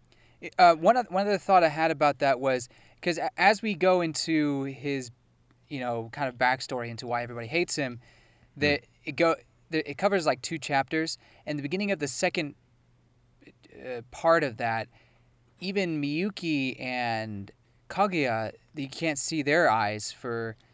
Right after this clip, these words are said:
Speaker 1: a few panels.
Speaker 2: Exactly.
Speaker 1: And so, to me, when, when I saw that, I thought it was basically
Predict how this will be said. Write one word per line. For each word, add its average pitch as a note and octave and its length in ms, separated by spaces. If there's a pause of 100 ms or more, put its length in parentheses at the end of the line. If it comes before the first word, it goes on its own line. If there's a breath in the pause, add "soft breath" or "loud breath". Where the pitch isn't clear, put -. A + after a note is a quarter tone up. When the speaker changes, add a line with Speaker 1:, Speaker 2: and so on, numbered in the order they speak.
(180 soft breath)
Speaker 1:
a B2 80
few B2+ 240
panels. A2+ 640 (260 soft breath)
Speaker 2:
Exactly. F#2+ 280
Speaker 1:
And - 60
so, E3 360 (1080)
to F3 120
me, F#3+ 580 (440)
when, D#3 180
when D#3 180
I C3+ 60
saw G#3+ 280
that, C#3+ 380 (380 soft breath)
I C#3+ 60
thought D3+ 220
it D3 40
was C#3 160
basically C3 840